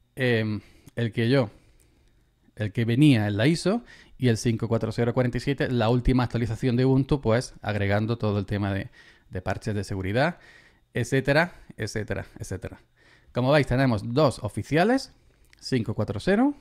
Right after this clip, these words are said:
veintiséis y cuarenta y siete, dos oficiales de repositorios de Ubuntu y dos oficiales del... Eh, perdón, oficiales, dos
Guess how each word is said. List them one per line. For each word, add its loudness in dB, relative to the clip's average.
veintiséis -4
y -2
cuarenta 0
y -4
siete, 0
dos 0
oficiales -2
de 0
repositorios -2
de 4
Ubuntu 0
y 0
dos 0
oficiales 2
del... 2
Eh, -12
perdón, -2
oficiales, -2
dos 4